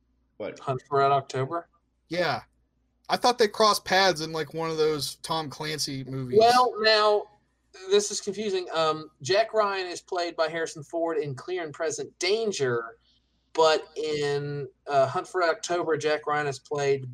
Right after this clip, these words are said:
Speaker 2: by, I was hoping I would remember by the end of the sentence, but I can't remember.
Speaker 1: <laughs>
Speaker 3: Damn it.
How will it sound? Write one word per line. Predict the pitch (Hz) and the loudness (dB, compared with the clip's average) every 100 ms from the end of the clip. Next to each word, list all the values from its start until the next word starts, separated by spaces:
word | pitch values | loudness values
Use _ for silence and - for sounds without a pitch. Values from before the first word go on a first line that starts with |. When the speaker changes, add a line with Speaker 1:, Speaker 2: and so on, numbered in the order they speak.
| - | -2
Speaker 2:
by, | 131 131 127 131 135 127 | 2 4 6 4 4 2
I | 127 | 2
was | 127 | 0
hoping | 151 139 143 139 | 0 -2 -2 -2
I | 143 | 0
would | 139 | 0
remember | 131 135 139 127 | -2 -4 -4 -4
by | 127 123 | -2 -2
the | 123 | -4
end | 123 | -6
of | 117 | -8
the | |
sentence, | - 123 - | -8 -8 -10
but | - 110 | -10 -12
I | |
can't | - 95 - - - _ _ - | -12 -18 -20 -20 -20 _ _ -8
remember. | 196 - 190 294 | -8 -8 -12 -14
Speaker 1:
<laughs> | - | -10
Speaker 3:
Damn | 320 175 | -6 -6
it. | - | -8